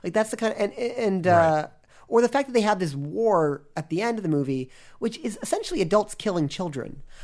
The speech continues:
Speaker 1: But at the same time, it's really slapsticky and funny and,
Speaker 2: Right.
Speaker 1: like, kiddie. Like, it's this idea of, uh, it's, like, very Home Alone-y.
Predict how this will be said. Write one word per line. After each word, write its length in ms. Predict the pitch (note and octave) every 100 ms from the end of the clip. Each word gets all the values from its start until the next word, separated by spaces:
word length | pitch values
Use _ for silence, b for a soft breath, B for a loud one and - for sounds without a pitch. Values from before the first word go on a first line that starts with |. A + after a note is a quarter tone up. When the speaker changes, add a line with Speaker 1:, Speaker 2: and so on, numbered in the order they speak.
| B
Speaker 1:
But 140 | A3+ A3+
at 80 |
the 80 | A3
same 180 | G#3 C4+
time, 200 | A#3+ B3+
it's 120 | F3+
really 160 | A#3 G#3+
slapsticky 1000 | - - F#3 F#3 - G#3 G3+ G3+ G3 -
and 120 | C3+
funny 680 | - - D#3+ F3 F3+ F3 E3+
and, 160 | D#3+ D3
Speaker 2:
Right. 260 | C#3 C3+
Speaker 1:
like, 140 | - -
kiddie. 360 | - A3 B2+
Like, 220 | B2+ C#3
it's 140 | E3 D#3
this 120 | E3+
idea 520 | F3 E3+ F#3+ F3+ E3
of, 160 | D#3 C#3+
uh, 80 | D3
it's, 100 | E3
like, 140 | G3+ E3+
very 160 | G3
Home 240 | E3 F#3 E3+
Alone-y. 500 | C#3+ C#3 D3+ F#3